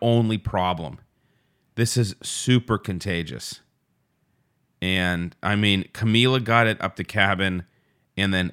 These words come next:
everyone got it. And I'm really concerned that I already spent the morning there with people, in direct contact with, with people, and I was really ill.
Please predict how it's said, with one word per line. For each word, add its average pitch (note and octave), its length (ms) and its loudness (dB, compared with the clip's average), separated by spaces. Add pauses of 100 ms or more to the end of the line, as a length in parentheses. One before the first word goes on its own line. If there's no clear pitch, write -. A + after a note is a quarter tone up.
(140)
everyone F2+ 640 0
got E2 220 -2
it. D#2 200 -6
And F2+ 200 -4
I'm F#2 200 -2
really G2+ 720 0
concerned G#2 760 -2
that F2+ 220 -2 (380)
I G2+ 140 2
already A2 240 4
spent G#2+ 480 -2
the G#2+ 60 -6
morning G#2+ 500 -2
there G#2+ 240 0
with A2 220 -4
people, A#2+ 480 -2
in G2+ 100 -2
direct G2+ 260 0
contact A2+ 640 -2
with, A#2 180 -2
with A2+ 220 -6
people, A2 480 -2 (640)
and G2 100 -2
I F#2+ 80 2
was F#2+ 180 -4
really G#2+ 300 -2
ill. G2+ 400 0